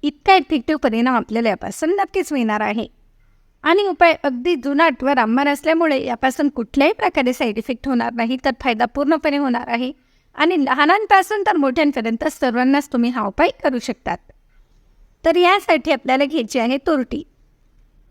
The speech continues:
तुरटीलाच आपण हिंदीमध्ये फिटकरी या नावाने देखील ओळखतो. तर ही तुरटी कुटून याची प्रथम पावडर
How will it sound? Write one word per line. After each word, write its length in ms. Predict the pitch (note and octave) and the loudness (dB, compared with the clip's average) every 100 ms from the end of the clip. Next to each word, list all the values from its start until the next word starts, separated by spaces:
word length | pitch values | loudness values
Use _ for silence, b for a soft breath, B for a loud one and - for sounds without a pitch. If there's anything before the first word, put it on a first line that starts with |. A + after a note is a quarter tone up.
| _ _ _ _ _ - | _ _ _ _ _ -2
तुरटीलाच 540 | D#4+ D#4 F#4+ G#4+ F4 | -2 0 4 2 2
आपण 260 | B3+ A#3+ A#3 - | -2 0 -2 -4
हिंदीमध्ये 520 | G#3 C#4 C#4+ D4+ B3 C4 | -2 0 2 2 0 -2
फिटकरी 480 | C#4 - - C4 A#3+ - | -4 -6 0 0 0 -2
या 180 | C4 | 2
नावाने 360 | C4+ G#3+ A3+ A#3 | 2 2 0 -2
देखील 300 | G3 - C#4+ | -6 -6 -6
ओळखतो. 460 | - D4 B3 - F#3 - _ _ _ _ _ _ _ _ _ _ _ _ _ - | 2 2 2 -4 -10 -10 _ _ _ _ _ _ _ _ _ _ _ _ _ 4
तर 140 | F#4+ | 4
ही 140 | F#4+ A4 | 4 0
तुरटी 300 | F4+ D#4 F4+ | 0 0 0
कुटून 460 | - C#4 A#3 C4+ B3+ _ _ _ - | -2 -2 0 0 0 _ _ _ -2
याची 280 | C#4 C4+ F4+ | 0 2 0
प्रथम 400 | C4+ A#3+ D4+ D4+ | 0 0 0 2
पावडर 320 | A#3+ G3+ | 2 2